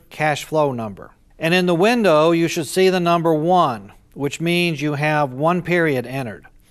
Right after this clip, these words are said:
And when you enter the, the ending value of the portfolio of a hundred fifty thousand, you don't change the sign because you want the ending value positive.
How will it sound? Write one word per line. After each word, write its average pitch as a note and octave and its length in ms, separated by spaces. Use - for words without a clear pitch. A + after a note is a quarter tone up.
And D3+ 180
when F3+ 160
you F3+ 120
enter G3 320
the, E3+ 360
the D3+ 220
ending G3+ 360
value D#3 420
of C#3+ 100
the C#3+ 100
portfolio D#3+ 720
of C#3 100
a C3+ 100
hundred D3+ 400
fifty G#3+ 340
thousand, A2 600
you C#3+ 140
don't F3+ 300
change F3+ 380
the D3 100
sign D3 580
because D3 340
you C#3 100
want D#3+ 260
the D3 120
ending F3+ 420
value D3 460
positive. B2+ 640